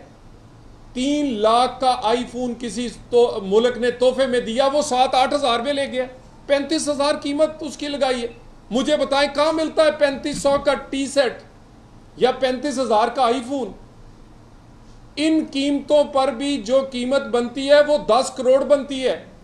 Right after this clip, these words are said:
अगर असल कीमतें लगाई जाएं तो शायद ये इससे चार पांच गुना ज्यादा हैं। पचास करोड़ का डाका मार के आप सादिक और अमीन बने बैठे हो और उसके बाद गाली देते हो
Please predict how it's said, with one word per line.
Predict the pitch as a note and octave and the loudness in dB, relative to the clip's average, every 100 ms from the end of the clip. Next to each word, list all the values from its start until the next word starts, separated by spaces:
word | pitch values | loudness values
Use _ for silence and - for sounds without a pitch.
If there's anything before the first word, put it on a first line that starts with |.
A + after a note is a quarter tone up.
| - - - | -20 -20 -4
अगर | G3 A#3 | 0 2
असल | B3 G#3 A#3 C#4 C4 | 0 -2 0 0 -2
कीमतें | A#3+ A#3+ A#3 C4 | -4 -6 -2 0
लगाई | A#3+ G#3+ A#3+ | 2 2 0
जाएं | G#3 A#3+ C4 | 2 0 0
तो | C4 C4 | -2 -4
शायद | - A3+ A#3+ G#3 | -2 0 2 0
ये | A3+ B3+ B3+ A#3+ - - - - - - - | 2 4 6 4 -6 -18 -20 -20 -20 -14 -8
इससे | A#3+ C#4 C4+ | -2 0 0
चार | - A#3+ B3 C4 | 2 4 4 4
पांच | B3+ A#3 C4 A3+ | 0 0 0 -2
गुना | A3 A#3+ C4 | -2 0 0
ज्यादा | A3 A3+ C4 | 2 2 2
हैं। | C4 G3 - - - - | 0 -2 -10 -20 -20 -6
पचास | A3 - A#3 B3+ C4 B3+ - | -6 2 4 6 4 2 -2
करोड़ | A#3+ A3 A#3 B3+ | 0 8 8 8
का | B3 B3+ A3+ | 6 2 2
डाका | - F3 G3+ G#3 B3 | 2 0 0 2 2
मार | A3+ D#3+ F3 A3 | 2 2 2 2
के | A3 A#3 A#3 | 2 0 2
आप | G3+ G#3+ - | 4 2 0
सादिक | F#3+ F#3+ A3+ A#3 | -2 0 0 0
और | A3+ | 0
अमीन | F3+ F#3 A3 | 0 -4 -2
बने | A#3 B3+ | -2 0
बैठे | C4 C4+ C#4+ | 0 -2 -4
हो | E4 - - - - - - - - - - - - - - - - - - - - - - | -6 -12 -20 -20 -20 -20 -20 -20 -20 -20 -20 -20 -20 -20 -20 -20 -20 -20 -20 -20 -20 -20 -2
और | A#3+ C4 | 0 0
उसके | - C#4+ | 2 2
बाद | B3+ C4 C#4 | 4 2 2
गाली | F#3 F#3 B3+ | 0 0 0
देते | C#4+ C#4+ D4 | 0 0 2
हो | D4 | 0